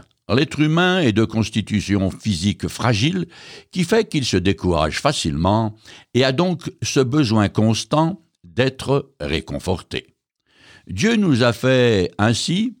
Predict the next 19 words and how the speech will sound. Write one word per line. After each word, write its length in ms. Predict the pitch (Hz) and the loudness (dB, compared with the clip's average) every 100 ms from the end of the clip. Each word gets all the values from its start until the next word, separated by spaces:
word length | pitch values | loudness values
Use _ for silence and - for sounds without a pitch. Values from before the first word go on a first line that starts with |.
| _ _ _ _ | _ _ _ _
et 80 | - | 0
il 80 | 170 | 2
en 80 | 101 | 2
tient 200 | - 64 | 0 -6
compte. 420 | - - - - _ _ _ _ _ _ _ _ _ | -8 -16 -18 -20 _ _ _ _ _ _ _ _ _
Ésaïe 600 | 92 85 107 135 202 208 | -4 0 2 4 2 2
a 60 | 151 | 0
prophétisé 600 | - 107 117 107 117 117 | 0 -2 -2 -2 -2 -2
toute 360 | - 262 220 - | -2 -6 -8 -8
une 140 | 254 | -6
série 400 | 196 196 196 202 | -2 -2 0 0
de 160 | 165 151 | 0 0
jugements 520 | 120 156 123 151 135 | 0 -2 -2 0 2
à 40 | |
l'encontre 560 | 127 127 135 131 - 101 | 2 0 0 -2 0 -2
d'Israël 720 | 87 151 - 107 104 113 120 113 - | -2 -6 -2 2 2 4 2 0 -2
et 80 | 98 | -2
du 120 | 95 | 2
monde, 460 | 117 131 76 76 | 2 2 -2 -6